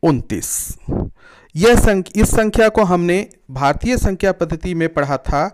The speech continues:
पैंसठ करोड़ बत्तीस लाख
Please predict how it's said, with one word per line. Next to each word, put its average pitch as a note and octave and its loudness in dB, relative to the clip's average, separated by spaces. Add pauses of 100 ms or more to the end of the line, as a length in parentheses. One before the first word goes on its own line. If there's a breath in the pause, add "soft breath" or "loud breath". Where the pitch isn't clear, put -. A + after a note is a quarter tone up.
(400 soft breath)
पैंसठ F#3+ 2
करोड़ D#3+ 2 (380 soft breath)
बत्तीस E3+ -2
लाख C#3 2